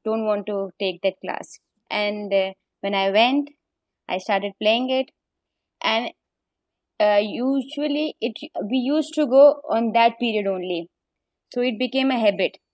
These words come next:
So when the, I continuously started playing it and got fond of it, then, uh,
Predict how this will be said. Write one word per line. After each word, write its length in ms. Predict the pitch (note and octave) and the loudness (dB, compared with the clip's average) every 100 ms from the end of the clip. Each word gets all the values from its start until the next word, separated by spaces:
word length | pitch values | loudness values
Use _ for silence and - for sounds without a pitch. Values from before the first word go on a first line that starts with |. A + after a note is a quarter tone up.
| _ _ _ _ _ _ | _ _ _ _ _ _
So 680 | - - A#3 A3 G#3 G#3 G3+ - | -14 -4 0 4 4 2 0 -2
when 560 | G3 A3+ A3+ A#3 A3+ | -2 2 2 2 0
the, 280 | A3 A3 G#3+ - _ _ _ _ _ _ _ _ _ _ _ _ _ - | 4 4 4 -2 _ _ _ _ _ _ _ _ _ _ _ _ _ 0
I 180 | G#3+ G#3+ - | 0 0 2
continuously 760 | B3 B3 D4+ D4+ D4+ C#4+ D4 | 2 2 2 2 2 -2 -4
started 400 | C#4+ B3 A3+ A#3 A3+ | -2 0 0 -2 -4
playing 280 | A#3 A#3 B3 | -2 -2 -2
it 160 | A#3+ A3+ | -4 -2
and 340 | A3 A3+ G#3+ | -4 -4 -4
got 220 | G#3 G#3 | -4 -4
fond 300 | A#3 A3+ A#3+ | -2 0 0
of 160 | A#3+ B3 | -4 -4
it, 160 | A3 - _ _ _ | -6 -8 _ _ _
then, 540 | G3 G3 F#3+ F#3+ G3 G3 | -6 -4 -4 -4 -6 -4
uh, 280 | F#3+ F#3+ | -4 -4